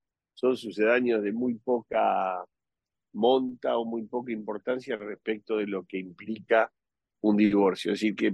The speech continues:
para garantizarse igualdad en, o por lo menos una mejor, eh, situación en el momento del divorcio económicamente, la mujer debe estar casada.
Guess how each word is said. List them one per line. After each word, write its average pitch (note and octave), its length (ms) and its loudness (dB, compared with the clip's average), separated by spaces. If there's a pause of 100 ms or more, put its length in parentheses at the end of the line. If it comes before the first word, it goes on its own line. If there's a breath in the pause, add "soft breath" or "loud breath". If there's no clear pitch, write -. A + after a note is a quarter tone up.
(100)
para A2 220 2
garantizarse A2+ 1040 0 (320)
igualdad G#2 720 0 (320)
en, F#2+ 220 -8 (100)
o - 120 -14
por F#2 160 -6
lo G2 120 -4
menos A#2 460 -2 (440)
una A2 300 0
mejor, A2+ 600 -2 (220)
eh, E2 580 -10
situación A2 680 -2
en G#2 60 -2
el G2 60 -4
momento G#2+ 360 -4
del G#2+ 100 -2
divorcio A2+ 580 -4
económicamente, A2 600 -2
la A2+ 80 0
mujer G#2 260 -6
debe G#2 160 0
estar G#2 220 -4
casada. F2+ 500 -6